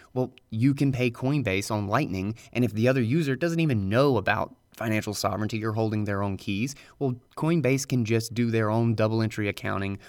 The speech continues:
on their centralized ledger, and that, that person who's not utilizing Lightning Network at all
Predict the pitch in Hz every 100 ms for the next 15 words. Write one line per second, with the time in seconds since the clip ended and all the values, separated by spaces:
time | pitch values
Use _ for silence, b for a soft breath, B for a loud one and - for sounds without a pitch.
0 | B B 117 117 117 104 - 110 110 104
1 | 98 92 - 98 90 98 117 - B B
2 | 113 117 113 - _ - 113 - 120 120
3 | 117 - 113 113 - 131 120 127 123 127
4 | 120 123 123 123 120 117 113 120 123 123
5 | 120 117 117 139 160